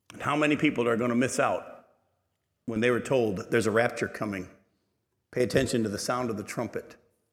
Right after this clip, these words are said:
but they wouldn't listen. But God sent is-, uh, sorry,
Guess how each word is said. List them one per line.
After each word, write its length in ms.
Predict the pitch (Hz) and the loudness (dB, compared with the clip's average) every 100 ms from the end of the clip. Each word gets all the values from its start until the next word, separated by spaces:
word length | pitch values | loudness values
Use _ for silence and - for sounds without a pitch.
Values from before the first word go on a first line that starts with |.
| _ _ _ - | _ _ _ -12
but 120 | 95 | -4
they 100 | 107 | 0
wouldn't 260 | 104 104 107 | 0 0 -2
listen. 320 | 107 - - _ _ _ _ _ _ _ _ _ _ _ _ _ _ _ _ _ _ _ _ - _ _ _ _ _ _ - | -4 -8 -14 _ _ _ _ _ _ _ _ _ _ _ _ _ _ _ _ _ _ _ _ -20 _ _ _ _ _ _ 2
But 320 | 156 156 143 | 2 4 6
God 260 | 175 214 | 8 8
sent 280 | 185 214 190 - - - | 8 6 6 -2 -8 6
is-, 320 | 185 202 151 165 | 8 8 4 2
uh, 60 | |
sorry, 320 | 160 180 151 | 6 8 8